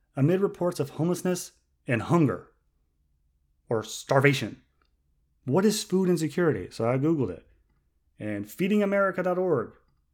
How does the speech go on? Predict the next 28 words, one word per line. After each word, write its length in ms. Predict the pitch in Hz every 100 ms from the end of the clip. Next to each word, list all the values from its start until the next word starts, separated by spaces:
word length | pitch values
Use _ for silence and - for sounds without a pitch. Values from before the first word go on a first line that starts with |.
| -
will 100 | 107
tell 220 | - 185
me. 200 | 147 85 - _ _ _ _ _ _ _
Food 220 | - 202
insecurity 400 | 214 175 208 202
is 80 | 180
defined 400 | 170 175 180 185
as 100 | 151
a 60 |
lack 280 | 139 143 170
of 160 | 165 -
consistent 560 | 147 135 - - 208 -
access 360 | 147 165 175
to 120 | - 131
enough 280 | 120 170
food 400 | - - 170 185
for 180 | 180 208 202
every 240 | 156 175
person 500 | - - 170 175 170 -
in 160 | 180
a 80 | 160
household 420 | 135 180 180 175
to 40 | 147
live 320 | 127 170 175
an 120 | 139
active, 360 | 156 170 170 151
healthy 320 | 135 180 175
life. 360 | 156 135 -